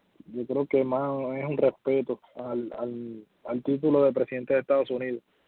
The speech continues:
Eh, Donald Trump, obviamente, no, no estoy de acuerdo con lo que está haciendo políticamente, las decisiones que toma, eh, y a las personas que, que, que afecte. Eh, pero yo creo que eso es una oportunidad que no la tiene cualquier organización, cualquier equipo en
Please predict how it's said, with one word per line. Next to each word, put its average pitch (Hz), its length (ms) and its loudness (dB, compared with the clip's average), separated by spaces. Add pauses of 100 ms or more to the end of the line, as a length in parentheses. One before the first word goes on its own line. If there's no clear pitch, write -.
(340)
Eh, 123 580 2
Donald 131 300 0
Trump, 160 220 4
obviamente, 156 540 4
no, 139 240 -2
no 131 120 -6
estoy 139 180 -4
de 139 80 2
acuerdo 135 480 -2
con 127 160 -2
lo 127 120 -4
que 120 100 -8
está - 180 -4
haciendo 127 320 -4
políticamente, 123 720 -2
las 135 140 4
decisiones 120 460 -8
que 127 100 -10
toma, 139 300 -2 (460)
eh, 113 600 0 (360)
y 131 200 0
a 123 60 2
las 123 160 2
personas 127 400 2
que, 127 320 4
que, 117 160 -2
que - 120 0
afecte. 143 560 2 (600)
Eh, 120 440 0 (320)
pero 143 320 4
yo 143 140 6
creo 160 180 4
que 151 200 2
eso 156 140 0
es 147 60 2
una 156 120 2
oportunidad 151 640 0
que 143 140 0
no 131 160 -4
la 139 120 0
tiene 139 460 -4
cualquier 127 420 -2
organización, 135 640 -2
cualquier 127 340 -2
equipo 131 460 -2
en 120 320 -12